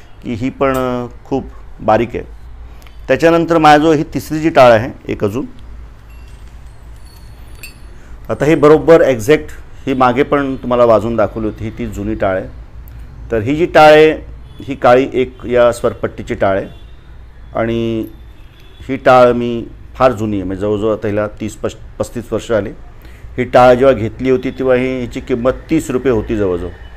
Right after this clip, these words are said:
आणि ही खास आमच्या गुरूंनी ही आम्हाला दिली होती बनवून, कारण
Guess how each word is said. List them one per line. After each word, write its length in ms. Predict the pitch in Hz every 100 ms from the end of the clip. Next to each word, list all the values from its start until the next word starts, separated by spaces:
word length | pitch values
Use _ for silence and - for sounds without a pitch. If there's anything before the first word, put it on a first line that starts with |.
| - - - - -
आणि 280 | - 113 113
ही 140 | 107 123
खास 320 | - 127 131
आमच्या 380 | 120 107 135 123
गुरूंनी 580 | 107 120 143 147 120 117 - - - - -
ही 80 | 120
आम्हाला 600 | 117 120 120 117 117 - - - - - - -
दिली 280 | 90 113 113
होती 220 | 107 117
बनवून, 320 | 104 104 127 165 - - - -
कारण 360 | 107 104 104